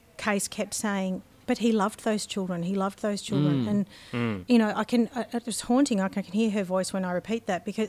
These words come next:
Speaker 1: and, and she, she asked the question, which I think is crucial to this idea of empathy,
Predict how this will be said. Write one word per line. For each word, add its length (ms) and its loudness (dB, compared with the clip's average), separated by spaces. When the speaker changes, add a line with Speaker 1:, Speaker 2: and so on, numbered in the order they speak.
Speaker 1:
and, 180 0
and 180 -2
she, 340 -2
she 220 0
asked 220 0
the 60 -6
question, 320 -2
which 200 -4
I 80 -2
think 240 -6
is 160 -6
crucial 440 -4
to 120 -8
this 320 -6
idea 360 -2
of 80 -2
empathy, 520 -4